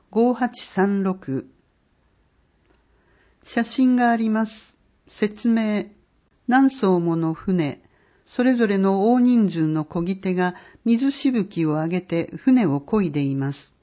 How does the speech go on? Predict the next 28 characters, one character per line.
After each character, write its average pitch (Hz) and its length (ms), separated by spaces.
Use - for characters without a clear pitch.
陸 233 280
側 262 260
に 254 120
は 202 180
テ 254 160
ン 254 100
ト 180 140
が 147 120
張 160 160
ら 156 120
れ、 151 220
応 247 200
援 269 180
席 190 320
が 147 100
設 175 260
け 214 140
ら 196 120
れ 147 140
て 131 140
い 131 100
ま 131 200
す。 - 300
写 - 240
真 208 540
終 180 100
わ 185 140
り。 170 280